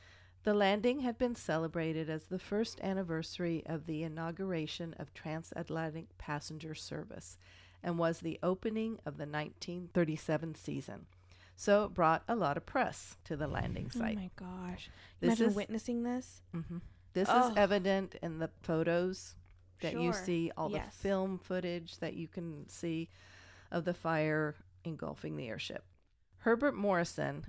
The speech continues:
Speaker 1: a reporter for station W L S in Chicago, was in attendance that day, and his eyewitness account, which was aired the following day, is well known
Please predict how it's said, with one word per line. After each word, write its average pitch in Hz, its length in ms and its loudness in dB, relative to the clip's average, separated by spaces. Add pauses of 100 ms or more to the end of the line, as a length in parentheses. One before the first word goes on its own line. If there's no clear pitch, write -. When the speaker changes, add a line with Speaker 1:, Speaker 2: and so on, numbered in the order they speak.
Speaker 1:
a 160 60 0
reporter 180 600 0
for 190 180 -4
station 165 560 -2
W 170 480 0
L 170 260 0
S - 280 -4
in 170 160 -6
Chicago, 160 580 -4
was 151 340 -2
in 156 140 -6
attendance 147 540 -6
that - 240 -12
day, - 240 -10 (600)
and 175 140 -2
his 170 220 -4
eyewitness 185 600 4
account, 165 440 -2
which - 200 -4
was 165 220 -4
aired 170 240 0
the 185 60 0
following 170 440 -2
day, 139 240 -2
is - 240 -6
well 165 200 0
known 156 420 -2